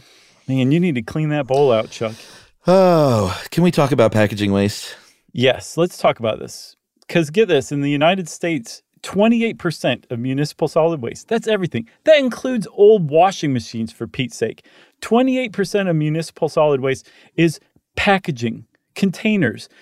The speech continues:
Speaker 1: stuff that the stuff we're actually buying comes in or is shipped in or is transported to the store in.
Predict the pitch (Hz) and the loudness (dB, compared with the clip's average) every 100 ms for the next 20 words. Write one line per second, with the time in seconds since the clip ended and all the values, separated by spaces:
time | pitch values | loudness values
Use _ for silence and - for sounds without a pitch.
0 | _ - - 226 233 247 180 - - 190 | _ -8 0 0 2 0 0 -2 -4 -2
1 | 175 143 160 160 139 113 123 147 160 151 | 0 0 0 -2 -4 0 0 2 -2 -4
2 | - - 160 160 175 175 160 _ _ 135 | -6 -2 -2 -2 -4 -4 -8 _ _ 2
3 | 139 135 - - 156 - 151 147 139 _ | 2 0 -4 -4 -4 -4 -4 -4 -6 _
4 | - 131 120 - - 143 139 - 139 127 | 0 0 0 -6 -4 -2 -2 -2 0 0
5 | 123 107 117 107 - - 101 104 - 60 | -2 -8 -8 -8 -10 -8 -8 -8 -12 -16